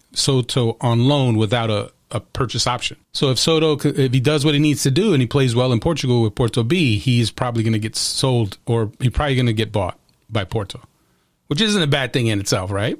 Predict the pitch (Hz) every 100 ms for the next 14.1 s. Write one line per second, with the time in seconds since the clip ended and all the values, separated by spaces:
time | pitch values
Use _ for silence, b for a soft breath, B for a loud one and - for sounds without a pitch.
0 | _ - 113 143 123 - _ 151 135 135
1 | 127 131 135 135 - 135 123 151 147 123
2 | - 135 170 160 151 123 143 131 151 135
3 | 127 127 123 113 - 233 220 151 - -
4 | 180 151 127 120 104 98 120 - _ _
5 | _ _ _ _ _ 127 123 127 135 143
6 | 165 151 196 196 - 170 139 147 139 139
7 | 131 - 160 135 135 131 123 117 120 117
8 | 123 107 117 - 110 113 123 160 113 101
9 | - _ _ _ _ _ _ _ _ _
10 | _ _ _ _ _ _ _ _ _ _
11 | 131 127 127 123 143 147 277 320 - 214
12 | 262 196 - 156 156 285 262 202 - 208
13 | 202 - 170 190 185 175 190 180 170 165